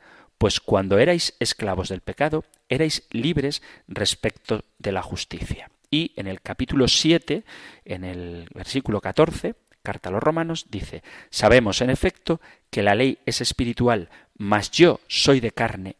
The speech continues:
vendido al poder del pecado". De estos textos,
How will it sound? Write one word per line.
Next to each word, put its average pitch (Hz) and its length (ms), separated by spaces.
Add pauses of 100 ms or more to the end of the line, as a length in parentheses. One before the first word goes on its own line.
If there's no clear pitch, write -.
vendido 113 760 (300)
al 92 180 (200)
poder 98 460 (240)
del 90 240
pecado". - 560 (1120)
De 117 120
estos - 380
textos, - 720